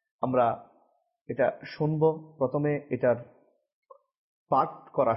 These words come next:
শুনব, তিলাওয়াত শুনব, অর্থাৎ এটা পাঠ করা, এটা প্রথমে পাঠ করা হবে, এরপর এটার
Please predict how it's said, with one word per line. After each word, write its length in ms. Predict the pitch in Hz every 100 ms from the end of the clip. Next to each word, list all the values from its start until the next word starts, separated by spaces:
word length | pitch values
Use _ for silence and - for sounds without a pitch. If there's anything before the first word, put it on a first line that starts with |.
| -
শুনব, 240 | 120 127
তিলাওয়াত 420 | 151 123 120 135
শুনব, 300 | - 123 110
অর্থাৎ 340 | 131 139 135 127
এটা 140 | 117
পাঠ 240 | 120 117 110
করা, 340 | - 117 120 - _ _ -
এটা 140 | 131
প্রথমে 280 | 131 135 151 143
পাঠ 220 | 131 120
করা 180 | 139 139
হবে, 240 | 147 151 160 - _ _ -
এরপর 280 | 180 175
এটার 440 | 139 143 131 -